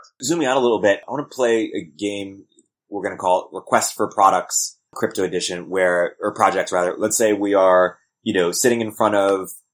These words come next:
dozens of entrepreneurs and engineers who are, who are very talented and looking for things to build in the space. And I'll, I'll say sort of a, a subdomain within the space, and I wanna hear you guys say where you wanna see people innovate. How about privacy?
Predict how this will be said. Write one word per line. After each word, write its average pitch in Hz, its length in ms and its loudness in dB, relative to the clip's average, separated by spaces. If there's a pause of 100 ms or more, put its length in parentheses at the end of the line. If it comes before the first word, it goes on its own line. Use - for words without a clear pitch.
(140)
dozens 110 480 2
of 98 220 -2 (220)
entrepreneurs 107 440 0
and 101 80 -6
engineers 98 680 -2
who 95 120 -6
are, 95 80 -2
who 95 80 -6
are 90 100 -4
very 101 180 6
talented 92 380 -2
and 87 80 -6
looking 87 220 -8
for 87 180 -4
things 85 240 -6
to - 80 -10
build 90 240 0
in 85 60 -12
the 85 40 -2
space. - 540 2 (280)
And 104 140 0
I'll, - 180 0
I'll 120 120 4
say 107 260 2
sort 98 260 0
of - 40 -2
a, 92 240 2 (160)
a 95 60 -4
subdomain 104 440 0
within 95 180 -6
the 90 80 -6
space, 92 360 0
and 85 180 -4
I 85 120 -6
wanna 90 200 -2
hear 87 280 -2
you 87 200 -6
guys 87 260 6
say 87 420 2 (260)
where 98 160 6
you 92 140 4
wanna 90 160 4
see 85 140 2
people 78 280 -4
innovate. 73 300 -6 (200)
How - 140 0
about - 100 -4
privacy? 107 540 -2